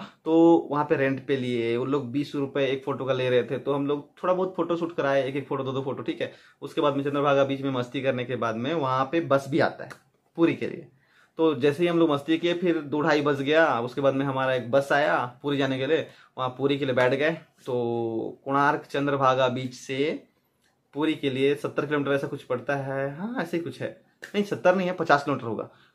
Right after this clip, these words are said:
तो वहाँ से पचास रुपये टिकट कुछ था, ऐसे ही कुछ था, पचास रुपये टिकट था। तो हम चंद्रभागा बीच से चले गए पुरी बीच।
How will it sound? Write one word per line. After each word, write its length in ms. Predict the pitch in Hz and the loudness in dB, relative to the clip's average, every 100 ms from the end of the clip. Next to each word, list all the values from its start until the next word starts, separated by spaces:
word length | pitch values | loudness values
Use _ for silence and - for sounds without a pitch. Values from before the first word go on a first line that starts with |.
| _ | _
तो 80 | 165 | -2
वहाँ 260 | 147 151 165 | 4 4 4
से 140 | 170 | 2
पचास 400 | 156 143 135 143 | 0 4 4 4
रुपये 260 | 143 151 139 | -2 -2 -2
टिकट 340 | 139 131 120 | 0 -2 -2
कुछ 160 | 135 - | -6 -6
था, 240 | 135 143 131 | 0 2 2
ऐसे 160 | 131 | 0
ही 60 | 131 | -4
कुछ 160 | 123 | -6
था, 60 | 147 | -10
पचास 260 | 143 135 131 | -2 0 0
रुपये 160 | 123 | -4
टिकट 280 | - 117 110 | -6 -6 -6
था। 120 | 208 - _ _ | -8 -10 _ _
तो 60 | 147 | -4
हम 560 | 143 139 139 139 139 - - | -2 0 0 -2 -4 -8 -2
चंद्रभागा 440 | 160 160 151 143 | 2 4 6 4
बीच 200 | 131 127 | 2 -2
से 80 | 135 | -10
चले 300 | - 139 123 | -10 -4 -2
गए 200 | 123 143 165 - _ _ | 0 0 -2 -12 _ _
पुरी 220 | 170 151 | -2 0
बीच। 300 | 104 85 - | -2 -8 -14